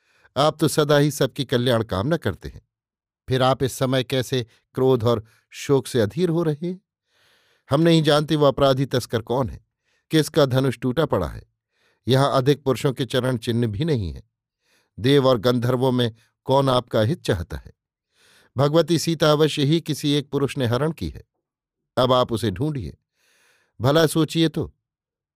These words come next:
जब आप ही अपने ऊपर आए हुए इस दुख को धैर्यपूर्वक नहीं सहन करेंगे, तो फिर दूसरे प्राणियों की क्या सामर्थ्य हो सकती है? आपत्तियां तो प्राणियों पर आती ही हैं।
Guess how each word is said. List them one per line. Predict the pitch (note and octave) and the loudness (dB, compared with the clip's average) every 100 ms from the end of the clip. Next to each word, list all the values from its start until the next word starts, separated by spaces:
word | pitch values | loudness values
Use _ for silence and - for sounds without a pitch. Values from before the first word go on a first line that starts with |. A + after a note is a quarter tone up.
| _ - | _ -2
जब | C3 C#3 | 2 4
आप | C3+ C3+ D3 | 4 2 2
ही | D#3+ | 4
अपने | D3+ - D3+ | 2 2 0
ऊपर | C#3+ C#3 C#3 | 0 2 2
आए | C3+ | 4
हुए | C#3 C#3+ C3 | 2 0 -2
इस | |
दुख | A2+ C#3+ - | -2 -6 -6
को | - B2+ | -6 -6
धैर्यपूर्वक | A2 C3 C3+ A2+ B2 A#2 A2+ | 0 0 0 -2 -2 -2 -2
नहीं | A#2+ D3 | -2 -2
सहन | - D3 C#3+ | -2 -2 -2
करेंगे, | E3+ E3+ D3+ D#2+ _ _ _ _ _ _ | -6 -6 -8 -12 _ _ _ _ _ _
तो | D3+ | 0
फिर | C#3+ D3 | 2 2
दूसरे | C#3+ D3+ D3 | 2 2 2
प्राणियों | B2 C#3 C#3+ D3 C3+ | 0 2 2 2 -2
की | B2 A#2+ | -4 -6
क्या | C#3+ C#3+ | -4 -2
सामर्थ्य | A2+ A2+ E3 E3+ | -2 -4 -4 -4
हो | B2+ | -6
सकती | G#2 D2+ - C3+ | -6 -12 -10 -12
है? | - _ _ _ _ _ _ _ _ - | -12 _ _ _ _ _ _ _ _ 0
आपत्तियां | B2+ A#2 A#2+ B2+ B2+ | 0 2 0 2 2
तो | A2+ | 2
प्राणियों | - A#2 A#2+ C3+ | 0 0 2 0
पर | C3 C3 | 0 2
आती | G#2 - E3+ | 2 2 -2
ही | D3+ | -4
हैं। | E2 - | -6 -10